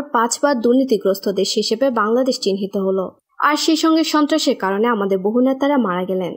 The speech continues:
তখন তৎকালীন বিরোধী দলীয় নেত্রী একটি সভা করলেন, সেখানে গ্রেনেড হামলা হলো। ক্লিন হার্টের গল্প জানেন? পঞ্চান্ন জন লোককে মারা হয়েছিল। যুক্তি দেওয়া হয়, তারা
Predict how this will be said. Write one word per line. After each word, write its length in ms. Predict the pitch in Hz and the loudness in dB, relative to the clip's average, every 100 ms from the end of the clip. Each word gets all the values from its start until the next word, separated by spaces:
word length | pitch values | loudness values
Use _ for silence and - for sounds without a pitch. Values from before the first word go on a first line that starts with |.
| - _ - | -14 _ -2
তখন 240 | 294 311 311 | 0 2 2
তৎকালীন 500 | 294 285 311 311 294 | 2 0 2 4 4
বিরোধী 300 | 214 202 196 | 4 2 2
দলীয় 320 | 208 208 220 | 0 2 2
নেত্রী 360 | 208 202 - 294 | 2 -2 -2 0
একটি 280 | 262 214 208 190 - | 0 0 -2 -2 -6
সভা 300 | - 254 269 | -2 0 0
করলেন, 380 | 214 180 175 - - _ - | 0 -2 -2 -8 -16 _ -6
সেখানে 400 | 220 208 208 302 320 - 226 | -4 -2 0 -2 -4 -8 2
গ্রেনেড 340 | 254 285 294 | 2 2 0
হামলা 240 | 233 190 190 | -2 -2 -2
হলো। 240 | 190 180 - - | -2 -4 -8 -12
ক্লিন 220 | - 320 311 | 0 4 4
হার্টের 300 | 320 330 311 | 4 2 2
গল্প 260 | 233 233 285 | 2 2 2
জানেন? 320 | 294 302 220 - - | 2 2 0 -4 -2
পঞ্চান্ন 420 | 233 214 226 208 196 | -2 0 0 -2 0
জন 180 | 233 233 | 2 2
লোককে 340 | 214 214 285 277 | 0 0 0 2
মারা 280 | 233 214 | 2 0
হয়েছিল। 400 | 214 196 190 208 190 - - | 0 -4 -4 -4 -4 -8 0
যুক্তি 240 | 269 277 320 | 0 2 2
দেওয়া 220 | 311 302 | 4 2
হয়, 200 | 285 311 | 2 0
তারা 260 | 262 196 | 0 -2